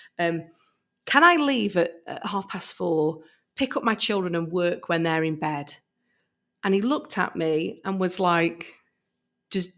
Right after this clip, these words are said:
are you being rhetorical? Does this need an answer?" And I was like, "Yeah, I actually need to hear it. I actually need to hear it from, um, from you." <laughs> Um, and, and thus we never looked back. But you're right, trust is so important in schools.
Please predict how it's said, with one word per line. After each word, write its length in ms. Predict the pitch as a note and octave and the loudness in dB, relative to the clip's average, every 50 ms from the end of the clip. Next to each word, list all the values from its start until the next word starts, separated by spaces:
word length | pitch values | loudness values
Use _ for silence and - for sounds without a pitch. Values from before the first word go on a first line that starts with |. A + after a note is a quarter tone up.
| _ _ - - - _ _ - | _ _ -20 -20 -20 _ _ 0
are 60 | F#3+ | 2
you 120 | G3+ G#3+ G3+ | 2 2 2
being 260 | A3 B3 B3 B3+ A#3+ | 0 0 2 2 0
rhetorical? 580 | A#3+ A#3+ - A#3+ A#3+ B3 C4+ B3+ - C#4 C#4+ | 0 4 4 6 6 6 4 2 0 -2 -2
Does 160 | C4+ C#4+ B3+ - | -2 -2 -2 -2
this 200 | A#3 A#3 - - | -4 -4 -4 -6
need 140 | A3 G#3+ | -4 -4
an 80 | A3 - | -4 -2
answer?" 400 | - G3+ G#3 G#3+ G#3 - - A#3+ | 0 0 0 0 0 -2 -2 -2
And 260 | A#3+ - - - G#3 G3 | -2 0 0 0 2 2
I 80 | G3 | 2
was 180 | F#3+ G3 F#3+ - | 0 0 0 2
like, 380 | F#3+ F3+ F#3 - - - - - - - - - - - - - - - | 2 2 2 0 -4 -8 -14 -18 -18 -20 -20 -18 -18 -16 -16 -16 -14 -4
"Yeah, 200 | - G3 G3+ - - | 0 2 2 2 4
I 100 | G#3 G#3 | 4 2
actually 300 | G#3 G#3+ - - A#3 G#3 | 2 2 0 -2 0 0
need 200 | G3+ G3+ G3 - | 0 0 0 -2
to 80 | G3 | -6
hear 340 | E3 - F#3 F3+ F#3 E3+ E3 | -6 -2 -2 0 0 0 0
it. 280 | D#3 C#3 - - - _ - | -2 -2 -4 -8 -8 _ 0
I 100 | F3+ F3+ | 2 2
actually 360 | F#3 - A#3 - - B3+ A3+ | 2 0 -2 -2 0 2 2
need 180 | G#3+ G#3+ G#3+ - | 2 2 0 -2
to 80 | G#3+ | -4
hear 380 | E3+ - - F#3+ F3+ F3 E3+ E3 | -2 0 0 0 2 2 2 2
it 300 | D#3+ - - - _ - | 2 0 -2 -6 _ -20
from, 560 | - - F3+ F3+ E3+ E3 D#3+ E3 E3 D#3 - _ _ _ _ _ _ - | -6 0 2 4 4 4 2 0 -2 -6 -8 _ _ _ _ _ _ -2
um, 280 | E3+ E3 D#3+ D#3+ E3 - - - | 0 0 0 0 -4 -8 -14 -4
from 220 | - G3 F3+ F3 | 0 0 0 2
you." 320 | F3 E3 D#3+ D3+ D3+ D3 D3 - - - - | 0 -2 -2 -2 -2 -4 -8 -14 -20 -14 -10
<laughs> 160 | - - - - - - - - - - - - | -10 -10 -10 -12 -16 -18 -16 -16 -18 -12 0 4
Um, 220 | F3+ F3 E3+ F3 - - - | 4 6 4 4 0 0 0
and, 220 | F3+ F3 E3+ - - | 2 2 2 0 0
and 140 | - F#3+ F3+ | 0 0 0
thus 440 | - F#3+ F#3+ C4 C#4 E4 - - - | 0 4 6 8 8 8 6 0 0
we 100 | A#3+ A#3 | 0 2
never 280 | G#3 G#3 G#3+ A3 G#3+ G3 | 2 2 2 2 2 2
looked 320 | F#3 F#3 F3+ - - - | 2 2 0 0 0 2
back. 360 | - C#3 D#3+ - - - - - - - - | 4 4 4 2 0 -6 -16 -18 -20 -10 -8
But 100 | - A#3+ G#3 | -6 -4 -2
you're 220 | A#3 B3 A#3+ A3 | 0 0 0 2
right, 320 | A3+ C4 C4+ C#4+ D4 C#4 C#4+ - _ _ | 2 2 2 2 0 -2 -6 -12 _ _
trust 500 | - - - C4+ C#4 C#4+ C#4 - - - - | -10 -6 -2 -2 -2 -2 -2 -4 -10 -6 -4
is 180 | G3+ F3 - | -4 -4 -4
so 460 | - - - - B3 A#3 A#3 B3 A#3+ A#3+ | -4 -6 -4 -2 -2 0 0 -2 -2 -4
important 720 | A#3+ A3+ A3 G#3+ - - A3+ A3 A3+ - - G#3 F#3+ - | -6 -6 -6 -8 -8 -6 -4 -4 -4 -4 -4 -6 -8 -6
in 120 | - F#3 F3+ | -6 -6 -6
schools. 640 | - - - - A3 G#3 G3+ F#3+ E3+ D#3 D3+ - | -6 -8 -6 -4 -4 -2 -2 -2 -4 -6 -8 -12